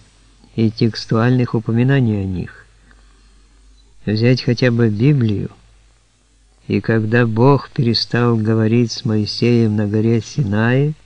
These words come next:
дал ему две скрижали откровения, скрижали каменные,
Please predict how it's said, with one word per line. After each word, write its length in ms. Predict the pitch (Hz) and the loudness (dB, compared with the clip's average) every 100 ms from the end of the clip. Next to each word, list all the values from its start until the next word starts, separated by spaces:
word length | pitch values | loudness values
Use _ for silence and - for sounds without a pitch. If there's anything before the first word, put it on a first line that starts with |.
| _ _ _ _ _ _ - | _ _ _ _ _ _ -8
дал 360 | 98 107 131 131 | -4 2 4 4
ему 200 | 123 120 | 4 2
две 400 | 101 101 127 120 | 0 0 0 0
скрижали 720 | - - 113 113 117 120 113 | -4 -4 -2 0 0 0 0
откровения, 960 | 110 104 - 107 101 110 131 143 147 143 - _ _ _ _ | -2 -4 -6 -2 0 0 0 0 -2 -4 -10 _ _ _ _
скрижали 680 | - - - 117 107 120 113 | -20 -8 -2 0 2 2 2
каменные, 920 | 104 120 135 139 139 135 127 127 123 | 0 0 2 2 2 2 2 2 0